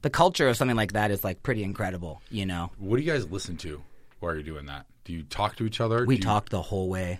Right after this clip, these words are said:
Speaker 2: Really?
Speaker 1: Yeah, dude. And, like, my wife, like,
Speaker 2: Do you
Speaker 1: I
Speaker 2: have,
Speaker 1: can
Speaker 2: like, a little mic, or you're just kinda yelling back and
Speaker 1: Nah,
Speaker 2: forth?
Speaker 1: I mean, it's totally quiet.
Speaker 2: Uh,
Speaker 1: Bike
Speaker 2: yeah.
Speaker 1: tour is, I mean, slow travel is very quiet. There's, like, a lot of slow travel movements, you know, there's a lot of walking, a lot of people walking right now,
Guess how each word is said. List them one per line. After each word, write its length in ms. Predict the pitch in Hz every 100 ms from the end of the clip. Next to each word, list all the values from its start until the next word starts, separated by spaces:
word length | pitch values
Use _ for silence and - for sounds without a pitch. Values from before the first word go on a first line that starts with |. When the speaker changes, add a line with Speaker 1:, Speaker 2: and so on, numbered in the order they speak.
| -
Speaker 2:
Really? 380 | 87 90 98 71
Speaker 1:
Yeah, 280 | 113 98 92
dude. 160 | 92 101
And, 100 | 127
like, 160 | 135 131
my 180 | 135 135
wife, 280 | 127 123
like, 120 | 120 120
Speaker 2:
Do 60 |
you 60 | 117
Speaker 1:
I 20 |
Speaker 2:
have, 60 | 127
Speaker 1:
can 40 |
Speaker 2:
like, 160 | 117 107
a 40 |
little 160 | 104 101
mic, 260 | 98 120 98
or 40 |
you're 80 | 95
just 100 | 90
kinda 160 | 98 85
yelling 280 | 85 82 82
back 100 | 151
and 120 | 202
Speaker 1:
Nah, 240 | 240 254
Speaker 2:
forth? 60 | 196
Speaker 1:
I 40 |
mean, 140 | 139 170
it's 100 | 170
totally 260 | 208 262
quiet. 520 | - - 76 110 78 - -
Speaker 2:
Uh, 60 | 82
Speaker 1:
Bike 160 | 113 151
Speaker 2:
yeah. 60 |
Speaker 1:
tour 160 | 196 185
is, 120 | 107 113
I 80 | 123
mean, 100 | 131
slow 240 | 135 180 226
travel 400 | 143 131 131 107
is 120 | 92
very 220 | 104 90
quiet. 400 | - 80 73 - - - -
There's, 140 | 139 185
like, 120 | 240
a 40 |
lot 220 | 135 110 107
of 80 |
slow 200 | - 113
travel 340 | 104 107 98 95
movements, 480 | 95 92 85 73 -
you 60 | 92
know, 40 |
there's 60 | 92
a 40 |
lot 380 | 110 113 113 110
of 80 | 107
walking, 460 | 98 101 98 107 107
a 40 | 113
lot 120 | 123
of 60 | 113
people 220 | 120 107
walking 400 | 101 92 110 107
right 180 | 101 95
now, 280 | 107 107